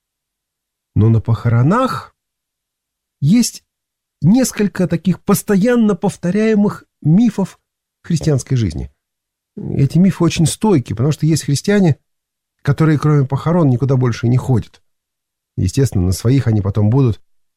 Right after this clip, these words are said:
ну и на чужие заходят также. И вот они эти мифы слышат. Вот один из этих похоронных мифов.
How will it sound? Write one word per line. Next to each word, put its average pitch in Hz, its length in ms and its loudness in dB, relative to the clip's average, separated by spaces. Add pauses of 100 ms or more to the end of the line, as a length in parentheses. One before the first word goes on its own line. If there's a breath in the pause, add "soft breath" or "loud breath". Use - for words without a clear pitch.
ну 123 220 0
и 135 40 2
на 101 120 0
чужие 107 340 2
заходят 85 460 -2
также. - 340 -8 (1300)
И 135 60 0
вот - 340 0
они 175 380 2
эти 175 140 -2
мифы 214 240 0
слышат. - 460 -6 (960)
Вот 165 180 -2
один 147 280 4
из 110 80 2
этих - 220 -6
похоронных 120 600 0
мифов. 110 440 -4